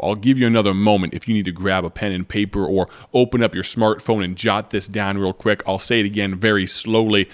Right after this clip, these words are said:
but share your salvation testimony. I'd love to rejoice about it with Brother Kaleem. He'll be with us for the next couple of days and weeks, and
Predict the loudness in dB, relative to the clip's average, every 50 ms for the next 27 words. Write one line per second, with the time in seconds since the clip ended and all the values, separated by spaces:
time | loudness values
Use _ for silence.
0 | -14 -20 -14 -8 -4 -4 -4 -2 0 0 2 2 2 2 2 2 2 2 2 2
1 | 2 2 4 2 2 2 0 0 0 2 2 2 2 2 0 -2 -2 -2 -2 -2
2 | -2 -2 0 2 4 4 4 2 2 -2 -2 -2 -2 -2 0 2 2 2 2 2
3 | 0 0 0 0 2 2 2 0 -2 -10 -20 -14 -8 -4 -4 -4 -2 0 0 0
4 | 0 0 -4 -4 -2 0 0 0 0 0 2 2 2 2 0 -2 0 2 2 2
5 | 2 2 0 0 0 -2 -4 -2 -2 -2 -2 -4 -10 -20 -14 -6 -2 0 0 0
6 | 0 -2 -4 -4 -2 0 0 -2 -2 -2 0 0 2 2 2 0 -2 -4 -6 -4
7 | 0 2 2 2 2 0 -4 -4 -4 -4